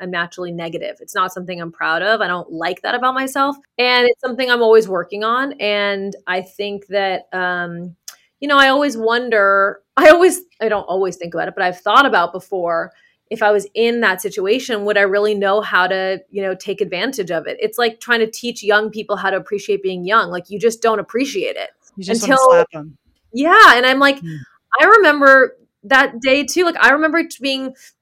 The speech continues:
Speaker 1: twenty-seven and having my girlfriend who was, like, forty-four. She was embarrassed about her birthday and she didn't wanna talk about her age.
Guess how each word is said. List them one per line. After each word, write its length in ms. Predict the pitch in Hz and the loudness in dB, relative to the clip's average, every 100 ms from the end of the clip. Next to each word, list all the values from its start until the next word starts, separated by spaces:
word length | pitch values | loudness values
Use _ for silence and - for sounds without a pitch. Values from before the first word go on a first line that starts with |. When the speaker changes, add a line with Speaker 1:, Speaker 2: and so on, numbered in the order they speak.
| _ | _
Speaker 1:
twenty-seven 720 | - 262 277 269 240 220 208 | 0 0 0 2 2 2 -2
and 100 | 208 | -2
having 240 | 214 214 | -4 -2
my 120 | 214 | -4
girlfriend 440 | 190 208 214 208 196 | -2 -2 -2 -4 -6
who 80 | 202 | -6
was, 140 | 196 | -4
like, 180 | 185 - | -6 -4
forty-four. 760 | 208 226 226 214 190 170 165 _ _ _ | -2 -2 -4 -4 -2 -2 -4 _ _ _
She 320 | - - 240 | -20 -10 -4
was 400 | 226 220 208 - _ _ _ - | 2 2 2 -6 _ _ _ -2
embarrassed 540 | 247 226 240 254 254 | 4 6 6 4 4
about 320 | 247 226 214 208 | 4 6 4 0
her 100 | 196 | -2
birthday 360 | 202 196 175 | -2 -2 -4
and 100 | 180 | -8
she 120 | - | -6
didn't 180 | 208 220 | -6 -4
wanna 120 | 220 | -4
talk 240 | 214 202 202 | -4 -4 -2
about 140 | 190 | -4
her 140 | 180 135 | -4 -6
age. 420 | 165 - - | -6 -8 -14